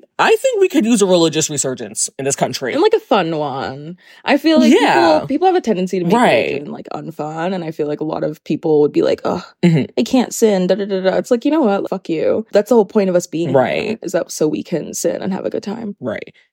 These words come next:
Speaker 1: I feel like we can make religion really camp. 'Cause, like, you talking about her only eating shrimp cocktails or whatever, I'm like, maybe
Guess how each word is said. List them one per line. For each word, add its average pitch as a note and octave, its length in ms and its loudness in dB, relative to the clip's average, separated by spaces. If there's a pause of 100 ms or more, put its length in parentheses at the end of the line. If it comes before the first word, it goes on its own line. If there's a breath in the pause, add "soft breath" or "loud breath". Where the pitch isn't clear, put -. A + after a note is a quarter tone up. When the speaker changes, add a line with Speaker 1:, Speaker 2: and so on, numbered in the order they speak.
(180)
Speaker 1:
I - 100 0
feel F4+ 160 2
like G4+ 60 -6
we C4+ 120 2
can G#3 140 4
make F3+ 120 4
religion D#3+ 420 4
really B2+ 220 2
camp. - 360 -8
'Cause, F3 140 2
like, F3+ 120 2
you F#3+ 120 4
talking A3+ 320 0
about D#3+ 200 2
her D#3+ 320 0
only E3 180 2
eating D#3+ 240 0
shrimp E3 220 -2
cocktails C#3+ 360 -2
or D3 40 0
whatever, C3+ 280 2
I'm D3 160 2
like, C#3+ 280 0
maybe D#3 360 4